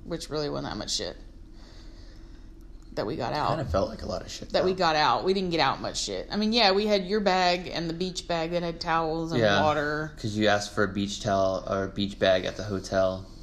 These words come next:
Speaker 1: Yeah.
Speaker 2: And we didn't even use anything.
Speaker 1: We di-, was, we didn't really get wet.
Speaker 2: Yeah.
Speaker 1: And the wind dried us off by the
Speaker 2: Right.
Speaker 1: time we walked back
Speaker 2: The
Speaker 1: to our
Speaker 2: sand
Speaker 1: chairs.
Speaker 2: blaster, also
Speaker 1: Yeah.
Speaker 2: known as
Speaker 1: We
Speaker 2: Mother
Speaker 1: got good,
Speaker 2: Nature.
Speaker 1: um, exfoliation.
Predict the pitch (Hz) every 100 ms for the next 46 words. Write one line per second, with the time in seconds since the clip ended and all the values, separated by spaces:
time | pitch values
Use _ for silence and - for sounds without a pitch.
0 | - 196 113 156 139 190 85 85 - 196
1 | 175 90 92 92 175 76 - 185 185 185
2 | 185 180 180 175 175 170 - 160 208 143
3 | 117 95 92 95 - 185 170 180 196 175
4 | 165 151 156 160 165 170 175 165 104 110
5 | 143 190 202 180 185 180 180 - 175 120
6 | 220 170 160 143 170 190 156 101 98 98
7 | - 107 98 98 113 98 98 107 107 104
8 | 104 110 110 107 107 117 - 196 185 202
9 | 185 175 - - - 190 190 170 175 185
10 | - 160 160